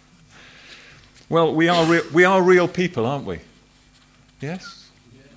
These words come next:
We are real people. We're not robots with artificial intelligence.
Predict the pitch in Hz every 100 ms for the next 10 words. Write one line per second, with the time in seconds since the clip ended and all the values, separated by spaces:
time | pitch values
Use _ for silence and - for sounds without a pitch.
0 | - - 127 139 135 143 139 139 113 120
1 | 143 165 - - - - - - 123 143
2 | 156 - 82 - - - 107 - 131 -
3 | 135 - 139 - 98 - 117 117 139 139
4 | 135 - 78 - - - -